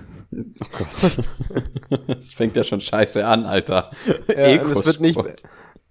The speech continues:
Speaker 2: und es wird nicht besser. Und waren fest entschlossen, positive Veränderungen für die Umwelt zu bewirken.
Speaker 1: Mhm.
Speaker 2: Die Gruppe bestand aus Menschen mit den unterschiedlichsten Hintergründen und Identitäten,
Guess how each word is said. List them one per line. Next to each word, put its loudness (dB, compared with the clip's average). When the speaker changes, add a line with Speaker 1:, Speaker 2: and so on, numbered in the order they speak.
Speaker 2:
und 2
es -4
wird 4
nicht 2
besser. 6
Und 2
waren 6
fest 0
entschlossen, 2
positive 0
Veränderungen 2
für 0
die 2
Umwelt 4
zu -4
bewirken. 2
Speaker 1:
Mhm. -10
Speaker 2:
Die 2
Gruppe 4
bestand 2
aus 2
Menschen 2
mit 2
den -2
unterschiedlichsten 0
Hintergründen 2
und 0
Identitäten, 2